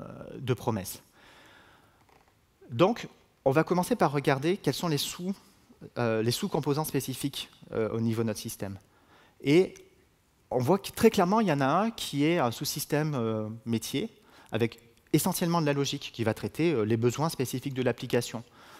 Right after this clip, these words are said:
Donc, en tant qu'architecte, on essaye de faire que cette partie-là soit la plus pure possible pour que ce soit plus facile à, à tester, à refactorer, et cetera. Et on a du coup, euh, l'autre besoin qui, lui, veut beaucoup de stabilité.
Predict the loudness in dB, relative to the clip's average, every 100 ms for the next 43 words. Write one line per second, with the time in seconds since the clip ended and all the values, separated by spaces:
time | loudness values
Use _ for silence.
0 | -20 _ -2 -2 -6 -20 _ _ -18 -12
1 | -12 _ _ _ -2 -2 -2 -4 -2 0
2 | 0 -2 -4 -4 -4 -4 -4 -6 -4 -4
3 | -4 -2 0 0 0 -2 -2 -6 -12 -6
4 | -6 -2 -4 -4 -6 -6 -8 -16 -20 _
5 | -2 0 0 -4 -2 -4 -2 -4 -4 -2
6 | 0 2 0 -2 -4 -2 2 4 4 2
7 | -2 -4 -6 -4 -4 -2 -2 -4 -8 -8
8 | -10 -14 _ _ _ -20 -20 -20 0 4
9 | 6 6 2 -2 -4 -6 -4 0 0 2
10 | 0 0 -4 -4 0 0 -2 -4 -2 -2
11 | -2 -2 -4 -6 -6 -8 -10 -6 -6